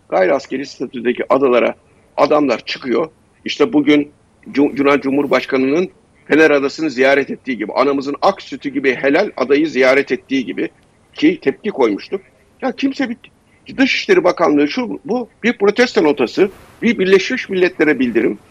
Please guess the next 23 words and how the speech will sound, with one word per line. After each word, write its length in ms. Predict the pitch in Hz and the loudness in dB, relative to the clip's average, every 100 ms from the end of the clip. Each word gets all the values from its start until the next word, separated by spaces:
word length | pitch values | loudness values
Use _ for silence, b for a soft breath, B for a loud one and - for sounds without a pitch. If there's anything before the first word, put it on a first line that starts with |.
| _ | _
bir 200 | 175 214 | 0 2
nato'ya 380 | 185 226 190 156 | 2 2 2 2
bildirim 280 | 139 165 226 | 0 -2 2
yapmıyor. 440 | 214 190 - 78 - _ _ _ _ - | 2 2 -2 -8 -10 _ _ _ _ -6
O 120 | 277 | 0
zaman 360 | 277 165 226 - - _ | 2 2 -2 -8 -20 _
ben 200 | 190 220 | -6 -2
dedim 220 | 190 226 214 | -2 -2 -4
ki 80 | |
ya 260 | 160 190 - | 0 0 2
bari 320 | 151 233 113 | 2 2 -2
bir 60 | 127 | -8
şeye 300 | - 175 226 | -4 -2 -2
kayda 320 | - 107 110 | -2 -2 2
geçirelim. 580 | 247 240 - 117 92 - _ _ _ _ _ | 0 -2 -6 -4 -4 -6 _ _ _ _ _
Bu 120 | 165 | 0
Navtex 360 | 175 247 - 190 - _ | 4 2 2 -2 -2 _
Türkiye'nin 420 | 214 214 175 165 | -12 -2 -2 0
gündemine 440 | 160 170 180 180 175 | -2 -2 -2 0 2
böyle 220 | 180 175 | 2 2
girmiştir. 540 | 127 98 85 - - _ - - _ - | 0 -6 -10 -14 -20 _ -20 -20 _ 0
O 100 | 240 | 2
zaman 320 | 233 180 220 | 2 0 -2